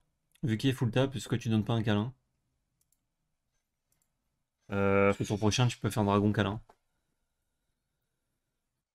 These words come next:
Speaker 2: Ouais, ça nous permet de gagner cette course, ok. Ok, ok.
Speaker 1: Alright.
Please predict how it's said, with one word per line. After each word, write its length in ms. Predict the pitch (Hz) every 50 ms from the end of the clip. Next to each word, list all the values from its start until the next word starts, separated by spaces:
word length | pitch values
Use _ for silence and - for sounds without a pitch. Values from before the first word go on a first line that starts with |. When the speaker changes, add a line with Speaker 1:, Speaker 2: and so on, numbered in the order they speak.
| - -
Speaker 2:
Ouais, 460 | - 190 175 156 139 120 117 131 -
ça 160 | - - 135
nous 100 | 131 127
permet 240 | 127 135 127 131 139
de 60 | 135
gagner 200 | 139 139 135 131
cette 200 | 123 - 113 -
course, 240 | - 113 120 117 -
ok. 180 | - 120 - 104 113 123 127 - _ _ _ _ _ _ _ -
Ok, 140 | 117 - -
ok. 340 | 120 113 - 95 87 - _ _ _ _ _ _ _ _ _ _ _ _ _ _ _ _ _ _ _ -
Speaker 1:
Alright. 580 | 139 127 107 101 98 98 101 104 - - -